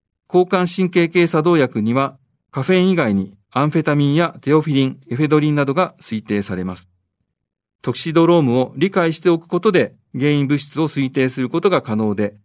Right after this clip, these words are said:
早期に的確な治療を開始することができます。中毒の治療は、一、全身管理、二、消化管除染、三、排泄促進、四、解毒薬、拮抗剤投与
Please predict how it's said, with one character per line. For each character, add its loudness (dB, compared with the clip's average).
早 -2
期 -4
に 0
的 -6
確 -4
な 0
治 -10
療 0
を 0
開 -2
始 -10
す -10
る -8
こ -6
と -4
が -2
で -10
き -10
ま -6
す。 -20
中 -2
毒 2
の 2
治 -4
療 4
は、 0
一、 -8
全 2
身 2
管 0
理、 -8
二、 -4
消 -2
化 2
管 0
除 -2
染、 -6
三、 -4
排 -2
泄 -2
促 -4
進、 -8
四、 0
解 2
毒 4
薬、 0
拮 -4
抗 0
剤 0
投 2
与 -4